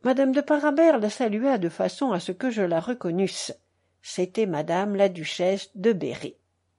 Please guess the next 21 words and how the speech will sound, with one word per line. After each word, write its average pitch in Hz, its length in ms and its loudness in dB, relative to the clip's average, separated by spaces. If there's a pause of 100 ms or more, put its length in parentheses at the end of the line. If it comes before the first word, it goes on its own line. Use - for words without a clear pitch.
(1200)
Votre 277 340 6
Altesse 277 360 8
royale 302 400 10
m'a 254 160 4
fait 277 140 2
l'honneur 285 380 6
de 277 80 4
m'appeler, » 277 640 4 (440)
dit-elle. « 165 600 -6 (260)
Je 262 140 2
suis 339 320 4
à 302 80 10
ses 285 260 0
ordres. » « 156 380 2 (1080)
Ah, 190 580 0
ma 175 160 -2
chère 190 420 -4
Corbette, 165 800 -4 (320)
je 226 160 2
suis 240 280 -2
désolée, 262 960 4